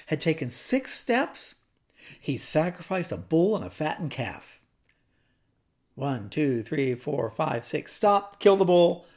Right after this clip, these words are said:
One, two, three, four, five, six. Stop, kill the other bull. All the way up. David, wearing a linen ephod, danced before the Lord with all his might, while he and the entire house of Israel brought up the ark of the Lord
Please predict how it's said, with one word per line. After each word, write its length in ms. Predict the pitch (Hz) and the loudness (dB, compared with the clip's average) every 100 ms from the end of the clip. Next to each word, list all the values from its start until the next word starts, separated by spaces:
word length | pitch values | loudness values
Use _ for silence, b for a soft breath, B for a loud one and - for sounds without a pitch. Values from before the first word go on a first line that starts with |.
| B B | B B
One, 300 | 127 135 127 | -2 -2 -2
two, 280 | 135 139 131 | 0 2 2
three, 260 | 143 139 | 2 2
four, 300 | 127 143 135 | 2 -2 -2
five, 280 | - 139 135 | -2 -6 -4
six. 280 | - 143 - | -4 -4 -2
Stop, 320 | 220 220 - | 0 -2 0
kill 160 | 190 190 | 4 6
the 140 | 196 | 6
other 120 | 208 | 6
bull. 420 | 165 160 175 165 b b b b b b | 4 4 2 -4 b b b b b b
All 380 | 113 113 135 147 | -6 0 2 4
the 60 | |
way 180 | 143 143 | 4 2
up. 260 | 139 - - _ _ _ _ _ _ _ _ _ _ _ _ _ _ _ _ _ _ _ | 0 -6 -12 _ _ _ _ _ _ _ _ _ _ _ _ _ _ _ _ _ _ _
David, 400 | - 185 208 117 120 b b b | -2 0 0 -4 -8 b b b
wearing 300 | 131 165 180 | 0 0 2
a 60 | 160 | -2
linen 420 | 139 185 196 202 | -2 -2 -4 -6
ephod, 440 | 190 175 139 104 - - | -8 -8 -12 -14 -16 -2
danced 420 | 156 196 220 - | 0 0 -2 -4
before 300 | - - 208 | -8 -8 -6
the 80 | 185 | -4
Lord 160 | 196 196 | -6 -6
with 160 | 175 - | -8 -6
all 320 | 220 277 311 | -2 0 -2
his 260 | 247 269 185 | -2 -4 -4
might, 440 | 165 240 - - _ _ b b b b b | -4 -4 -6 -12 _ _ b b b b b
while 140 | 127 | -6
he 220 | 104 214 | -4 -4
and 120 | 214 | -4
the 80 | 165 | -4
entire 540 | 131 113 - - 233 202 | -6 -10 -10 -4 -2 -4
house 300 | 214 208 - | -8 -10 -8
of 80 | |
Israel 320 | 180 175 - 170 | -8 -8 -10 -8
brought 200 | 160 151 | -6 -6
up 120 | 175 | -8
the 120 | - - | -10 -10
ark 240 | 135 156 | -10 -10
of 80 | 139 | -8
the 60 | |
Lord 360 | 139 135 123 120 | -8 -6 -6 -6